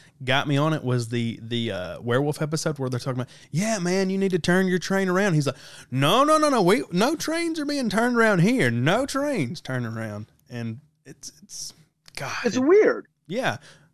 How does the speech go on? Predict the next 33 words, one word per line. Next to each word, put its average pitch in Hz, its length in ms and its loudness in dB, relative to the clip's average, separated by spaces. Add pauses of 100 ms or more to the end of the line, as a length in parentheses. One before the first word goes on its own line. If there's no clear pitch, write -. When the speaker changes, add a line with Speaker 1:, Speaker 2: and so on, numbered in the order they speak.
Speaker 2:
It's 208 100 -6
like, 226 140 2
what, 196 200 0
it, 202 120 -4
like, 202 440 2
like, 202 200 2
you 185 100 -6
can't, 202 380 -10 (580)
you 165 140 -6
can't 208 240 -2
do 190 160 4
your 202 160 6
job 160 360 4
as 151 100 -4
a 147 60 -4
reporter 156 580 -2 (1000)
and 170 140 0
also 156 520 2 (460)
go 160 180 2
on 156 100 -4
a 139 100 -6 (200)
date. 139 400 -6 (460)
And, 254 140 2
and 277 180 -2
there's 262 220 2
the, 269 160 2
and 240 120 2
there's 277 220 2
a 262 200 -4 (180)
character, 311 580 0 (140)
there's 220 260 4
a 233 120 0
woman 160 640 -2